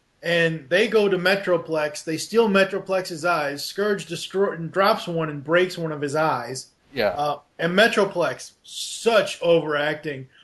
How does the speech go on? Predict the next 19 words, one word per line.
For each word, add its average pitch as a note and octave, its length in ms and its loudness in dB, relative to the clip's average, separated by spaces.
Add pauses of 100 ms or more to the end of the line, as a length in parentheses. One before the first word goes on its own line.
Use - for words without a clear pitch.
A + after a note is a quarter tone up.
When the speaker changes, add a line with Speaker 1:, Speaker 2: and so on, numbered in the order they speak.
Speaker 1:
"My D4+ 400 4 (400)
eyes, C4+ 240 -2
my E4 380 4
brain, E4+ 680 4
it F4+ 280 4
hurts! F#4 840 4
Speaker 2:
Oh. F#4+ 720 2
Speaker 1:
Ow!" A3+ 420 0 (220)
Speaker 2:
That D3 100 6
was C3 160 4
painful A2 420 -8
to G2 60 -20
watch. F#2 500 -6 (100)
Speaker 1:
Oh E3+ 160 -6
my D3 140 -6
god. C3+ 340 -4 (280)
Um, F#3 520 4 (460)
okay, G3 300 2
so F#3+ 480 2